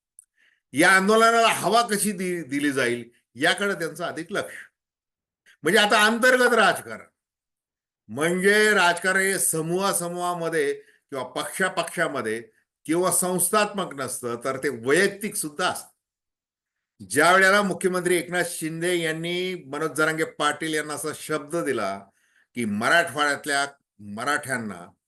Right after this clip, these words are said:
कुणबी प्रमाणपत्र दे-, देण्यासाठी आम-, सरकार निश्चित पुढाकार घेईल. आता नंतर काय त्याची लांबण लागली तो भाग वेगळा आहे. त्यावेळेला देवेंद्र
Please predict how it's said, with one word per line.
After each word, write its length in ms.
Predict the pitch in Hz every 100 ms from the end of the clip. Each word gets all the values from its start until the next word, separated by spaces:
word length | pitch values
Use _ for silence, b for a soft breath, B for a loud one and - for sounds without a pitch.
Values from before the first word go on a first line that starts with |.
| _ _ _ -
कुणबी 320 | 139 160 185
प्रमाणपत्र 680 | 202 151 143 139 123 110 127
दे-, 220 | 120 110
देण्यासाठी 960 | 101 110 131 170 165 147 113 117 127 - _
आम-, 320 | 110 104 101 -
सरकार 460 | 131 135 - 156
निश्चित 320 | 139 135 - - -
पुढाकार 440 | 170 175 151 123 -
घेईल. 120 | 85 _ _ _ _ -
आता 200 | 127 147
नंतर 360 | 151 165 180
काय 420 | 175 156 165 185
त्याची 340 | 180 175 175 175
लांबण 300 | 160 160 165
लागली 260 | 160 156
तो 180 | 156 156
भाग 220 | 123 131
वेगळा 340 | 147 156 127 92
आहे. 120 | - _ _ _ _ _ _ _ _ _ -
त्यावेळेला 580 | 170 240 220 196 165 151
देवेंद्र 380 | 147 170 170